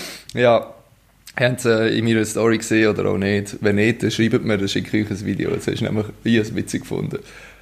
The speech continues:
Ähm, auf jeden Fall habe ich nachher einen Kaffee getrunken und habe nachher später, nach dem Znacht, habe ich noch einen halben getrunken. Ähm, einfach mit einer anderen, äh, der Mahl gerade anders eingestellt. Es hat mich einfach Wunder genommen, wie der Unterschied schmeckt. Und ich habe ihn geschmeckt tatsächlich.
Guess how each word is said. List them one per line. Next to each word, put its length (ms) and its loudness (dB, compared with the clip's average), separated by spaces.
Ähm, 260 4
auf 100 -2
jeden 160 6
Fall 100 4
habe 80 2
ich 60 2
nachher 180 0
einen 80 -2
Kaffee 280 2
getrunken 520 -2
und 160 -2
habe 100 4
nachher 280 2
später, 480 0
nach 160 2
dem 140 -4
Znacht, 340 -4
habe 100 2
ich 80 -2
noch 180 2
einen 120 2
halben 240 2
getrunken. 640 -6
Ähm, 540 2
einfach 200 0
mit 160 -2
einer 140 2
anderen, 520 2
äh, 120 -2
der 80 0
Mahl 260 4
gerade 280 4
anders 260 0
eingestellt. 380 -2
Es 80 -12
hat 80 -2
mich 80 -2
einfach 140 -6
Wunder 260 -2
genommen, 340 -2
wie 80 -4
der 120 -6
Unterschied 380 -4
schmeckt. 300 -6
Und 120 0
ich 100 -4
habe 180 2
ihn 60 -2
geschmeckt 360 -8
tatsächlich. 520 -4